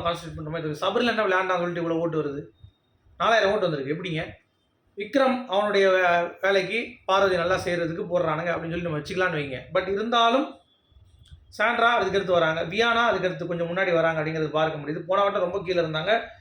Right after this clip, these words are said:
இப்போ பரவாயில்ல, வியானா இறங்கி வராங்க அப்படிங்கிறது பார்க்க முடியுது. பிரஜின் கொஞ்சம் ஏறுறாப்புல, அரோரா ஏறுறாங்க, கனி, சுபிக்ஷாவும் வந்து பாத்தீங்கன்னா டஃப் ஃபைட் கொடுத்துட்டு இருக்காங்க. கடைசி மூணு இடத்தில் ரம்யா,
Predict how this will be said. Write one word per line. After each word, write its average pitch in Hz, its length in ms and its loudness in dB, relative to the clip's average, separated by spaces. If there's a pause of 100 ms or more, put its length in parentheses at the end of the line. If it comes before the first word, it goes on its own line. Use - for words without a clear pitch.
(220)
இப்போ 196 100 -6
பரவாயில்ல, 196 340 4
வியானா 190 300 4
இறங்கி 190 200 2
வராங்க 175 320 2
அப்படிங்கிறது 165 220 -4
பார்க்க 156 240 0
முடியுது. 175 200 -8
பிரஜின் 208 280 -2
கொஞ்சம் 180 200 -2
ஏறுறாப்புல, 170 460 0 (640)
அரோரா 208 320 4
ஏறுறாங்க, 175 580 2 (500)
கனி, 214 520 0
சுபிக்ஷாவும் 190 580 0
வந்து 180 100 -4
பாத்தீங்கன்னா 175 280 0
டஃப் 170 220 -2
ஃபைட் 170 160 -2
கொடுத்துட்டு 165 280 -8
இருக்காங்க. 156 480 0
கடைசி 208 460 0
மூணு 180 220 -4
இடத்தில் 185 380 -2
ரம்யா, 190 360 0